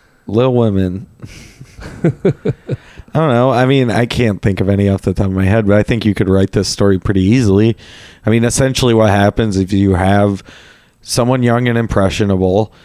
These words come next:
Speaker 1: someone older, uh, the younger and impressionable person looks up to the person older because what they're doing is, you know, edgy or interesting or radical. And then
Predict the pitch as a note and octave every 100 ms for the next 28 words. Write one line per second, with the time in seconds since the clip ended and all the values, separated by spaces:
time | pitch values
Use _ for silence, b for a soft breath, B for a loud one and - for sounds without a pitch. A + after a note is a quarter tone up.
0 | b b - A#2 B2 G#2+ G2 F#2+ G2 A2
1 | b b b _ - G2 G2 G2+ G2+ A2
2 | A#2 A#2 A2 G#2 G#2 G2 G#2+ F#2+ G2+ -
3 | G2+ G2 - G#2+ G#2+ F#2+ A2+ G2 G#2 G2
4 | F#2+ G2 G2 G#2+ F#2 G2+ - G#2 G#2 G#2+
5 | G2 G2+ F2+ G2 F#2+ G2 A2 G2+ F#2 F#2+
6 | F#2+ G#2+ F#2 F#2+ F#2 G2+ G#2+ - F#2+ F#2
7 | - G2+ G2 F#2 F#2 F2 G2 A2+ G2 F#2+
8 | - F2+ A2+ B B B B B B B
9 | B A2+ A2 G#2 G#2 G2+ F2+